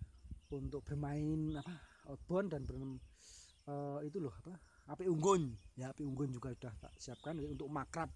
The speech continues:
mahasiswa juga di sana ada kamar mandinya. Semua fasilitas ini, semua fasilitas ini kami sediakan hanya untuk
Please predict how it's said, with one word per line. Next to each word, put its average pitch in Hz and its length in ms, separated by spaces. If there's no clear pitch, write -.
mahasiswa 131 640
juga - 160
di 113 80
sana 135 220
ada 131 80
kamar 131 160
mandinya. 135 640
Semua 202 480
fasilitas 214 560
ini, 185 480
semua 185 480
fasilitas 175 480
ini 165 480
kami 131 160
sediakan 127 480
hanya 117 160
untuk 117 400